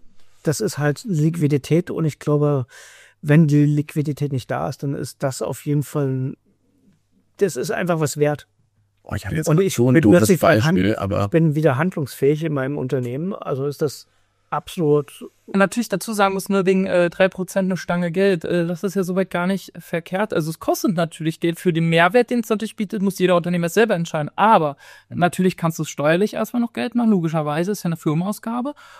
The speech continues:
Speaker 3: Und du hast bei, vor allem als Handwerker hast du ja auch Materialkosten. Wenn du liquide bist,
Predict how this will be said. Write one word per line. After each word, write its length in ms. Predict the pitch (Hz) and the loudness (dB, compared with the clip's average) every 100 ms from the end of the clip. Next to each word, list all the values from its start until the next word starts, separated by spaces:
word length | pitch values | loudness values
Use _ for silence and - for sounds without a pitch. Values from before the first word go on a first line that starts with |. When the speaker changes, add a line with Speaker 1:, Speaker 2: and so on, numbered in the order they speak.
| - | -6
Speaker 3:
Und 260 | - 233 311 | 2 2 2
du 100 | 226 | 0
hast 280 | 214 - - | -2 -4 -2
bei, 200 | 190 190 | -2 0
vor 160 | 196 | 0
allem 100 | 196 | 2
als 220 | 180 - | 0 -2
Handwerker 500 | - 277 - 196 190 | -6 -4 -2 -2 -2
hast 180 | 190 190 | -6 -4
du 40 | 214 | -4
ja 60 | |
auch 40 | 208 | 0
Materialkosten. 1040 | 214 - 214 196 165 - 156 - 156 147 | -2 -2 -2 0 -2 -6 -12 -10 -8 0
Wenn 160 | 190 226 | 2 4
du 160 | 190 | 2
liquide 640 | 165 165 - 165 151 147 156 | -2 -4 -8 -6 -4 -4 -6
bist, 560 | - 156 208 - - | -2 4 4 2 -10